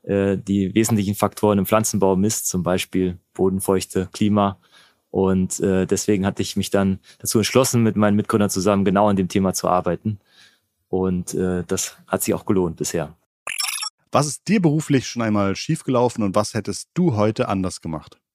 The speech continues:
Speaker 1: Ja, natürlich, äh, Zeitmanagement läuft mir natürlich immer schief. Das heißt, ähm, das würde ich gerne <laughs> besser machen. Das heißt zum Beispiel, wenn man, äh, festen Termin in der Freizeit zugesagt hat, aber es dann natürlich an der Arbeit, ähm,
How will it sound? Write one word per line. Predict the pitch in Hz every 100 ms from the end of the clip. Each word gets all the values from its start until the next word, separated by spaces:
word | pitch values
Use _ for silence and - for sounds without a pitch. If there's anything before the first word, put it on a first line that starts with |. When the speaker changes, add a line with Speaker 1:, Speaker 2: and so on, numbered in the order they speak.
| _ 123
Speaker 1:
Ja, | 139 147
natürlich, | 135 139 139 127 -
äh, | 131 127 120
Zeitmanagement | 143 160 147 135 120 120 110 -
läuft | 117 -
mir | 120
natürlich | 113 107 107 - -
immer | 139 127
schief. | - 123 139 - -
Das | 104
heißt, | 113 110 - -
ähm, | 110 110 107 104
das | 101 -
würde | 120
ich | -
gerne | 120 117
<laughs> |
besser | 98 113 113
machen. | 101 - 117 - - - _ _
Das | - 98
heißt | 101 -
zum | -
Beispiel, | 98 98 - 98
wenn | 98
man, | 95 92 92
äh, | 95 92 92 90
festen | 107 - 101
Termin | - 92 107 101
in |
der | 92
Freizeit | - 113 117 110
zugesagt | - 107 98 104 - 101
hat, | - _ - - _
aber | - 95
es | 90
dann | 101
natürlich | 95 - 95 90
an | 87
der | 95 87
Arbeit, | 92 98 92 - -
ähm, | 90 92 90 90 87 92